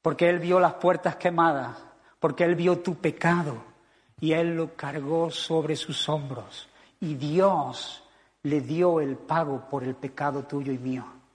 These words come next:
Y allí en la cruz del Calvario, Él pagó por los pecados de su pueblo. De manera que tú y yo hoy, hoy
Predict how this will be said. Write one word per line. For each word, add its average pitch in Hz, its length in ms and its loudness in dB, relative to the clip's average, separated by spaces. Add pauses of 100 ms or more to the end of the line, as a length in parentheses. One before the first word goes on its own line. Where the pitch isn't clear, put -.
(420)
Y 147 160 2
allí 143 260 0
en 208 120 -2
la 202 180 -4
cruz 175 300 -2
del 180 160 -8
Calvario, 175 580 -6 (3250)
Él 165 160 -4
pagó 131 360 -2 (360)
por 135 140 -6
los 135 120 -8
pecados 135 420 -6
de 127 80 -12
su - 160 -12
pueblo. 120 320 -10 (760)
De 143 160 0
manera 147 400 0 (840)
que 165 140 -2
tú 220 380 0
y 170 100 0
yo 165 400 0
hoy, 208 400 4 (800)
hoy 254 400 8